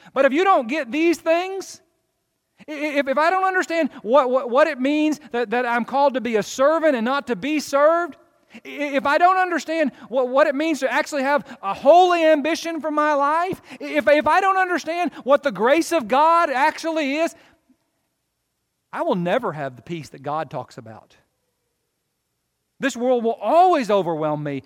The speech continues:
but when I get those things, listen, there's nothing that can be said, done, or happened to me that can take away my peace.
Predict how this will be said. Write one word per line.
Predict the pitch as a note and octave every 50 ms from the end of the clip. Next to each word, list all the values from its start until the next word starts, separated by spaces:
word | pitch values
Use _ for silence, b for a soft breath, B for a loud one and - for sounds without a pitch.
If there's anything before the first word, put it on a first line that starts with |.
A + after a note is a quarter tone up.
| B B B
but | - F3
when | E3+ E3 E3
I | D3+ C3+ C3+
get | A#2+ C#3+ F3 G3+ F#3+
those | F#3+ G3+ G3+ F#3+ -
things, | G#3 G#3 A3 A3+ A3 A3 A3 G#3 F#3+ - - _ _ _ _ _ _ _ _ _ _ _ _ _ _ _ _ _ _ _ _ _ _ _ _ _ _ _
listen, | - F#3 - F3 D#3 D3+
there's | D#3+ E3 D#3 D3
nothing | D#3+ E3 F3 F3 - F3+ E3 D#3
that | D3+ D#3 -
can | D#3 D3+ D3
be | C#3+
said, | C3 - - F3+ F3 F3 F3 D#3+ C3+ C3
done, | D#3+ E3+ F3+ F3 F3 E3+
or | D#3 C#3+
happened | B2 E3+ E3+ E3+ - E3+ D#3+ D3+
to | D3+
me | D#3 E3 E3 E3+ F3 F3 D3+ b b b b
that | - D3+ -
can | D#3+ C#3+
take | - - F3 E3+ D#3+ -
away | D#3 C#3+ D#3+ D#3 D3+
my | D3+ C#3+ C3+ C3
peace. | C3 - - - B3+ C4+ G3+ C#3+ - - - - - - -